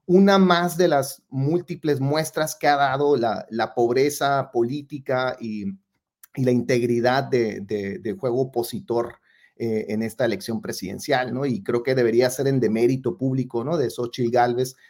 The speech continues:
acercarse de ese modo y buscar ese tipo de, de, de apoyo y legitimación de,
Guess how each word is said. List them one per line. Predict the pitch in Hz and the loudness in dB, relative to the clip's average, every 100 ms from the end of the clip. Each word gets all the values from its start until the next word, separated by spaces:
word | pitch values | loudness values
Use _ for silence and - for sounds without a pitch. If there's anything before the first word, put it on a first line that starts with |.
| _ | _
acercarse | - - 117 120 135 127 131 131 | -8 0 0 0 -2 -2 0 0
de | 120 | 0
ese | 135 | 2
modo | 123 120 120 | 0 2 2
y | |
buscar | 123 107 - 135 135 | 2 -2 -4 -2 -2
ese | 131 127 | -4 -8
tipo | - 120 127 123 | -10 -8 -2 -2
de, | 107 95 _ _ _ | -2 -4 _ _ _
de, | 107 104 95 95 | -4 -2 -2 0
de | 113 | 0
apoyo | 110 - 127 131 | 0 2 2 4
y | 131 | 0
legitimación | 113 - - 117 101 - 120 123 | -2 -8 -10 -6 -4 -2 0 0
de, | 113 101 | 0 -2